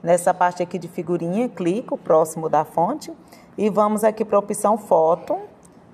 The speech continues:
E vindo aqui pra opção foto, o que que eu vou fazer? Vou pegar uma dessas figurinhas,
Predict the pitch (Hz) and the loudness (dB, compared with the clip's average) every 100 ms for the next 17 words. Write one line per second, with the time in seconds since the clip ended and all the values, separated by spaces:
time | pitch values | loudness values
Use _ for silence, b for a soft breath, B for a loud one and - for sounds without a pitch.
0 | - - - - 175 151 240 254 247 226 | -20 -20 -20 -8 -6 -2 2 2 2 0
1 | 202 185 175 170 156 156 - 185 208 190 | 2 2 2 -4 -2 -2 2 4 4 2
2 | 208 156 160 202 190 175 156 - 147 139 | -2 -6 -4 -4 -2 -2 -2 0 -2 0
3 | 185 202 139 185 202 233 220 208 208 208 | 0 0 2 2 4 2 4 2 2 2
4 | 233 220 214 220 262 254 - B B B | 2 4 2 4 4 2 0 B B B
5 | - 226 214 247 240 208 233 330 - | -4 -2 0 0 0 0 0 -2 -8